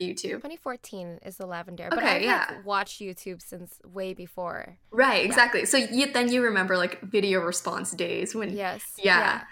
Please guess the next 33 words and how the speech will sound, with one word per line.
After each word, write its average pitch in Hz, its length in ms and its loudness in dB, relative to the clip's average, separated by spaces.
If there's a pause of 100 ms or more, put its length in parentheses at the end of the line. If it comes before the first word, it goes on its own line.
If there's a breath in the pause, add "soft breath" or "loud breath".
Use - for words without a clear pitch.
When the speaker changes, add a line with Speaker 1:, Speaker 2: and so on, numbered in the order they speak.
(160 loud breath)
Speaker 1:
So, 226 160 2
like, 208 180 4
me 226 240 2 (240)
and 240 120 -12 (100)
I 214 120 2
met 202 420 0
a - 20 -16
couple 214 280 0
of 240 120 -2
friends 196 460 0
and, 190 80 -2
like, 185 160 -2
we 196 80 2
would 185 200 -2
post 196 300 -4
video 180 220 -2
responses 185 540 -4
to - 100 -4
each 180 180 -4
other, 175 340 -2
and 165 160 -4 (480 loud breath)
it 226 60 4
was, 254 160 6
like, 254 220 4
Speaker 2:
Aw. - 20 2
Speaker 1:
the 226 80 4
community 220 540 2
feeling 190 420 -2
of 214 160 0
it 214 140 -2
that 190 100 4
I 202 120 4
loved. 220 440 0